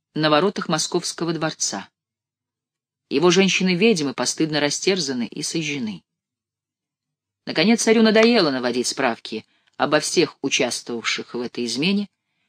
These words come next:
и, кончив дело увещеваниями, он объявил своё желание и намерение женить своего второго сына, царевича Фёдора, так как старший не имел потомства.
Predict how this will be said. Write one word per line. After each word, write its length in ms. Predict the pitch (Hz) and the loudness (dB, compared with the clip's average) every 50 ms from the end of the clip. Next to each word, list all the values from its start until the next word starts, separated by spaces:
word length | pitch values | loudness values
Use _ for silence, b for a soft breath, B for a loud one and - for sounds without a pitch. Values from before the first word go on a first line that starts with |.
| _ _ _ _ _ _ | _ _ _ _ _ _
и, 80 | - 240 | -4 0
кончив 400 | - - 262 233 - 196 165 151 | 2 4 4 4 4 4 2 2
дело 300 | 139 156 165 156 156 147 | 2 4 4 6 6 6
увещеваниями, 960 | 123 143 139 139 139 - - - 151 147 185 214 233 226 226 214 208 208 - | 4 4 2 0 0 0 0 0 2 4 4 6 6 6 6 6 6 4 4
он 200 | - 214 240 226 | 4 4 4 6
объявил 460 | 220 208 180 165 170 180 165 208 220 208 | 4 4 4 2 2 2 4 2 2 2
своё 320 | - - 165 165 170 156 | 0 -2 0 0 0 2
желание 440 | 143 156 147 151 175 196 196 175 156 | 2 4 4 4 4 4 2 0 0
и 40 | 147 | -2
намерение 420 | 135 143 151 151 147 139 139 135 | 0 0 2 0 2 0 0 0
женить 360 | 127 135 139 139 156 185 180 | 0 0 0 0 -2 -2 -4
своего 280 | - - - 131 123 123 | -4 -6 -6 -6 -6 -8
второго 360 | - - 127 120 120 113 123 | -8 -8 -6 -6 -6 -4 -4
сына, 340 | 117 - - 165 190 202 185 | -6 -4 -4 -4 -4 -4 -4
царевича 500 | - - 120 123 110 107 104 - - 104 | -6 -6 -4 -4 -4 -4 -4 -6 -6 -8
Фёдора, 480 | - - - 165 185 185 196 196 190 - _ _ _ _ _ _ _ _ _ _ _ _ - | -8 -4 -2 0 0 0 0 -2 -4 -6 _ _ _ _ _ _ _ _ _ _ _ _ -8
так 140 | 123 117 | -8 -8
как 140 | - 98 - | -6 -8 -8
старший 460 | - - - 143 165 - - - 190 | -8 -4 -2 -2 -2 -2 -2 -2 0
не 220 | 175 175 175 180 170 | 0 0 0 0 0
имел 260 | 147 120 110 98 92 | -2 -2 -4 -6 -8
потомства. 760 | - - 98 - - 104 90 82 - - - - - - 180 | -10 -12 -14 -12 -12 -12 -12 -8 -8 -8 -8 -10 -16 -20 -20